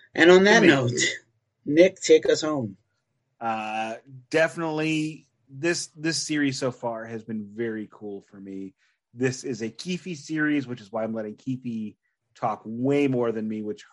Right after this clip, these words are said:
Speaker 2: hurts my soul 'cause I'm that egotistical. But I am really enjoying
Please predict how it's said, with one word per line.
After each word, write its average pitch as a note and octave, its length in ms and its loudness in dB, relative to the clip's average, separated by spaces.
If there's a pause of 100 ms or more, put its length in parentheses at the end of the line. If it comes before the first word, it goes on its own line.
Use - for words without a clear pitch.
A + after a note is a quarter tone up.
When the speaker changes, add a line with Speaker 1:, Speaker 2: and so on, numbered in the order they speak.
Speaker 2:
hurts G#2+ 300 -20
my F#2+ 100 -20
soul G#2+ 480 -18 (100)
'cause F#2 240 -20
I'm F2+ 180 -20 (180)
that - 280 -20 (380)
egotistical. A2+ 600 -18 (580)
But D3+ 300 2 (880)
I D3+ 140 4
am C#3 340 0
really D3+ 340 0
enjoying A#2 720 -4